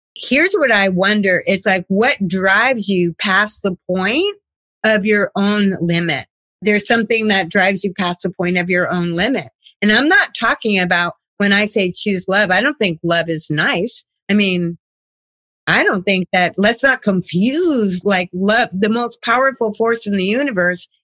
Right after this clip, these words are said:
It can burn down a city or light it up, depending on how it's channeled. I'm saying what's going on with you.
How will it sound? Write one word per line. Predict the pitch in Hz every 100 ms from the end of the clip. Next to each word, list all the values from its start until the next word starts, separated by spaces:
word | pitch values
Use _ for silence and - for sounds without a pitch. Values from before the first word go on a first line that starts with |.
| -
It | 180
can | 196 185
burn | 165 220 247
down | 190 214 233
a | 240
city | - 247 262 226
or | 170
light | 175 202 185
it | 175
up, | 208 247 156 _ _ _ -
depending | 185 208 196
on | 180
how | 185 185
it's | - -
channeled. | - 214 208 139 139 233 - - -
I'm | - 254 285
saying | - - 226 208 202 180
what's | 214 233
going | - 233 214 208
on | 196
with | 180
you. | 175 196 226 147 196 294